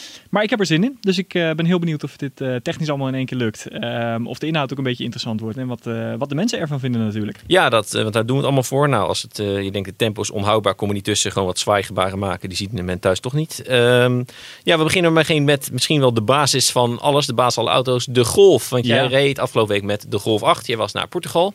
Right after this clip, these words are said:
Speaker 2: waar het beter weer is dan hier hopelijk.
Speaker 1: Klopt, ja. Nou, wel heel winderig. Dus dat, eh, dat was dan even iets minder. Maar vooral voor de cameraman, die staat buiten de auto en ik zit
Speaker 2: Ja.
Speaker 1: er, eh, lekker warm in. Eh, ja, een belangrijke auto, dat zeg jij.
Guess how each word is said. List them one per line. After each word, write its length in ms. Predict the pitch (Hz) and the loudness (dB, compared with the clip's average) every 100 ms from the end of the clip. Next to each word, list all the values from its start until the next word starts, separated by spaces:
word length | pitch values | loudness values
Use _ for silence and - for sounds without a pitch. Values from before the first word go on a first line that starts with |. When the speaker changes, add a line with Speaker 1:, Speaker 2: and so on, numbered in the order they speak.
| _ | _
Speaker 2:
waar 140 | 123 | -4
het 160 | 117 117 | -4 0
beter 240 | 110 113 | -2 0
weer 100 | 104 | -2
is 80 | 90 | -2
dan 100 | 107 | -2
hier 120 | 131 | 0
hopelijk. 360 | 143 139 151 - | 2 0 -4 -10
Speaker 1:
Klopt, 420 | - - 220 - - | -12 -2 -2 -2 -10
ja. 140 | - 185 131 | -2 -2 -2
Nou, 220 | 143 170 | -2 -2
wel 180 | 180 196 | 0 -2
heel 180 | 170 185 | 0 0
winderig. 360 | 180 147 110 - | 0 0 -4 -6
Dus 140 | 131 | -8
dat, 200 | 135 123 | -8 -6
eh, 360 | 135 131 131 127 123 | -4 -2 -2 -4 -4
dat 160 | 147 | -6
was 80 | 151 | -6
dan 200 | 156 143 | -6 -6
even 240 | - - | -8 -8
iets 100 | - | -6
minder. 280 | 151 160 120 | -2 0 0
Maar 100 | 143 | -2
vooral 180 | 131 131 | -4 -6
voor 80 | 127 | -6
de 140 | 123 | -4
cameraman, 460 | 143 135 110 107 156 | -2 -2 -2 -4 -6
die 100 | 139 | -10
staat 160 | 123 117 | -8 -4
buiten 240 | 127 123 | -2 -2
de 60 | 120 | -6
auto 320 | 117 120 131 | -6 -8 -8
en 80 | 127 | -6
ik 80 | 127 | -2
zit 160 | 98 | -2
Speaker 2:
Ja. 20 | |
Speaker 1:
er, 220 | 117 113 113 | -2 -4 -4
eh, 60 | |
lekker 180 | 117 120 | -4 -4
warm 200 | 117 113 | -4 -4
in. 240 | 123 113 - - - - - - | -4 -6 -8 -16 -14 -16 -20 -12
Eh, 260 | - 135 139 120 - | -4 -2 -2 -6 -10
ja, 360 | 120 151 175 | -2 0 0
een 80 | 147 | -2
belangrijke 380 | 151 214 185 151 | 0 2 0 -2
auto, 460 | 131 226 127 113 170 - | -2 -2 0 -2 -4 -4
dat 140 | - | -2
zeg 200 | 247 233 | -2 0
jij. 300 | 123 113 180 | -2 -2 -6